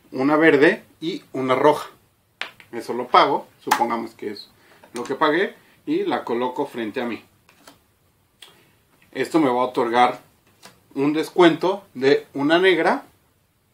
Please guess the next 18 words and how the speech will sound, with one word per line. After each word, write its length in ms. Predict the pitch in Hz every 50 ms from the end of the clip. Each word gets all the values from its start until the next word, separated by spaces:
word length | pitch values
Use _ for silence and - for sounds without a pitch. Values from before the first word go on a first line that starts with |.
| - - _ _ _ _ _ _ -
y 220 | 143 165 185 -
una 240 | - - 123 120 117
blanca. 380 | 110 110 110 107 104 101 - - - - - _ _ _ _ _ _ _ _ _ _ _ _ _ _ _ _ _ -
Así 260 | - 135 127 - 185
va 120 | 185 196
a 40 | 190
continuar 400 | 190 180 170 185 175 180 180 180
el 60 | 175
juego 480 | 175 - 208 190 170 165 185 214 - - - - - - - _ _ _ _
hasta 320 | - 113 - - 123 117
que 360 | - - 123 117 113 110 110 110 - - - - - -
alguno, 380 | 113 107 117 135 139 135 123 110
supongamos 520 | - - - - 107 110 110 107 107 -
que 100 | - 110
así 200 | - - 117 113 104 - - _ _ _ _ _ - - - - - - _ _ -
voy 120 | 117 120
mejorando. 720 | 113 123 120 - 165 170 180 175 170 165 165 180 196 - - _ _ _ _ _ _ _ _ _ _ _ _ _ _ _ _ _ - - - _ _ _ _ _ _ _ _ _ _ _ _ _ _ - - - - - _ _ _ _ _ _ _ _ _ _ _ _ _ _ _ _ _ _ _ - - - - - - - - - - _ _ _ _ - -
Y 320 | 185 196 214 233 247 247